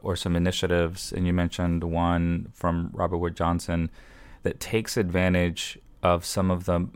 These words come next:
micro innovation. So one of the things that, you know, I think to promote excitement is, is let's leverage the shared experiences of the frontline providers you were talking about there earlier. So tell me a little bit about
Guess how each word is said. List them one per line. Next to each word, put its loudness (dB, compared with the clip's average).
micro 2
innovation. 0
So 0
one 6
of 4
the -2
things 2
that, -4
you 2
know, 2
I 0
think -4
to -2
promote 0
excitement 0
is, -6
is -6
let's -6
leverage 2
the -2
shared -2
experiences -6
of -4
the -6
frontline -4
providers -8
you -10
were -6
talking -12
about -8
there -8
earlier. -8
So -4
tell -6
me 2
a 2
little 2
bit 4
about 4